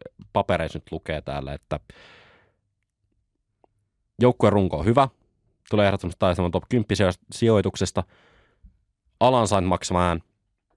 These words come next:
aivan älytön seppä parhaimmillaan. Ja täsmähankinta Alexander Isak siirtoikkunan loppuun.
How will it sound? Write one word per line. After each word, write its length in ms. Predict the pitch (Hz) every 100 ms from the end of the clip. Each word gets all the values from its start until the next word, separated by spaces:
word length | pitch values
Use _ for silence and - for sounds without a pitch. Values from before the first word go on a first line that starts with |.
| -
aivan 340 | 104 104 92
älytön 460 | - 90 87 80 76
seppä 440 | - 92 - _ 80 - _
parhaimmillaan. 880 | 92 87 85 95 107 104 107 101 104 _ _ _ _ _ _ _ _
Ja 240 | 85 101 90
täsmähankinta 840 | 104 101 98 85 87 82 82 80 78 _ _
Alexander 600 | 92 85 - 80 73 73 - _
Isak 320 | 80 76 - - _ _ _
siirtoikkunan 600 | - 87 82 78 - 78
loppuun. 480 | 80 - _ 73 95